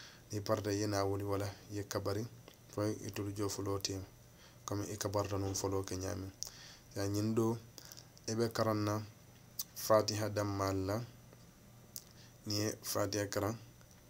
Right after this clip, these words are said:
i pareta. Na diyata ye soro la je, ni a la je fana tana ti je, ni ma la je fana tana ti je, o ko la, ye na boto, ye ta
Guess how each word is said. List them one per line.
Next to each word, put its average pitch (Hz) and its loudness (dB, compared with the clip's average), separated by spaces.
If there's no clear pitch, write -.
i 113 -2
pareta. 101 2
Na 110 4
diyata 101 2
ye 107 2
soro 104 8
la 98 2
je, 101 2
ni 107 2
a 110 4
la 107 4
je 101 2
fana 101 2
tana 98 2
ti 98 0
je, 95 0
ni 101 -2
ma 107 2
la 101 2
je 98 -2
fana 107 0
tana 98 2
ti 98 2
je, 101 2
o 104 -4
ko 101 0
la, 104 2
ye 107 4
na 95 4
boto, 95 0
ye 101 0
ta 104 0